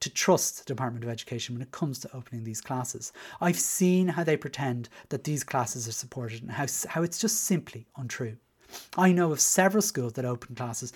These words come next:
with lots of promises that they'd have proper accommodation within a year, and they're still waiting years later. In one of my last podcasts, I offered that, you know, basically that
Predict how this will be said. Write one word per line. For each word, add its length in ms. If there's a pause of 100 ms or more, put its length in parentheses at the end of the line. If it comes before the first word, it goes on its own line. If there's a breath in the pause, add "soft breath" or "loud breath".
(240 loud breath)
with 200
lots 500
of 100
promises 460
that 120
they'd 140
have 180
proper 320
accommodation 560
within 180
a 60
year, 260 (200 loud breath)
and 120
they're 60
still 280
waiting 380
years 260
later. 380 (480 loud breath)
In 60
one 100
of 60
my 100
last 320
podcasts, 420
I 140
offered 460 (220 loud breath)
that, 180 (280)
you 140
know, 140
basically 380
that 200